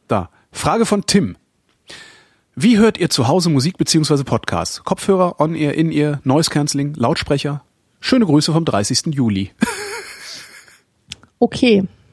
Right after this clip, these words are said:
Speaker 2: Ähm, Podcasts höre ich meistens so nebenher. Ähm, ohne Kopfhörer, einfach übers iPhone.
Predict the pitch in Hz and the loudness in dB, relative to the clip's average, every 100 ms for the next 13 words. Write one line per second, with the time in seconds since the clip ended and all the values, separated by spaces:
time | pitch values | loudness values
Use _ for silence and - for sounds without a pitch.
0 | _ _ _ _ _ _ _ _ _ _ | _ _ _ _ _ _ _ _ _ _
1 | _ _ - 240 220 196 202 - _ - | _ _ -2 2 4 4 4 0 _ -20
2 | - - - - - _ _ - - 349 | -16 -16 -18 -20 -20 _ _ -10 -2 -2
3 | - - 359 427 - - 294 311 330 320 | -2 0 2 2 -2 -4 2 4 4 0
4 | - 262 269 311 - 302 302 302 - - | -4 0 2 0 -4 -6 -6 -6 -8 -14
5 | _ - 233 254 240 226 - 240 262 233 | _ -14 -2 2 4 2 2 0 2 2
6 | 208 220 277 494 - _ _ _ _ _ | 4 4 4 2 -4 _ _ _ _ _
7 | _ _ _ - 262 254 254 254 247 233 | _ _ _ 0 2 4 4 4 2 -2
8 | _ _ _ _ - 285 269 254 277 - | _ _ _ _ -2 0 2 0 -2 0
9 | 294 339 269 277 247 254 240 - 254 349 | 0 2 2 0 -2 0 0 2 2 2
10 | 392 | 2